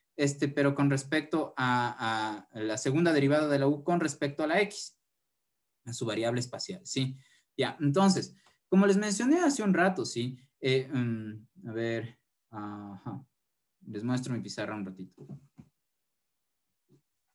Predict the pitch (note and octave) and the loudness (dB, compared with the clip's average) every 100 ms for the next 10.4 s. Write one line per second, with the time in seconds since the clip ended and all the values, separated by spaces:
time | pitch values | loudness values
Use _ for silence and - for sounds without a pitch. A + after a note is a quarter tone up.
0 | _ _ _ _ - - _ _ - - | _ _ _ _ -18 -18 _ _ -20 -20
1 | _ _ _ - - _ _ _ _ _ | _ _ _ -20 -20 _ _ _ _ _
2 | _ _ _ _ _ - - F#3 G3 C4+ | _ _ _ _ _ -18 -10 -2 0 0
3 | E4 C#4 G#3+ G3+ D#3+ - - - _ _ | -2 -2 -2 0 0 -2 -6 -18 _ _
4 | _ _ _ _ - D3+ D3+ D#3 G3 G3+ | _ _ _ _ -4 -2 -2 -2 2 2
5 | G3 G3 E3+ D3 D#3+ D3 B2+ C3+ B2+ B2 | 4 2 2 2 0 0 -4 -4 -4 -4
6 | B2 A#2+ - A#2+ A2+ A#2+ C3+ C3+ C3+ C3 | -8 -10 -10 -8 -4 -2 0 -2 -4 0
7 | C#3+ C#3 G2+ - - B2+ A#2+ B2 A#2+ B2 | 0 0 -6 -14 -18 -16 -10 -6 -4 -4
8 | - A2 - A2 - - B2+ B2 A#2+ A2 | -6 -14 -14 -18 -16 -8 -4 -4 -6 -8
9 | - A#2 A#2+ A#2+ A2+ G#2+ G#2+ B2+ C3+ C#3 | -8 -8 -6 -4 -4 -4 -4 -2 0 2
10 | C#3 D3+ D#3+ | 0 -2 -6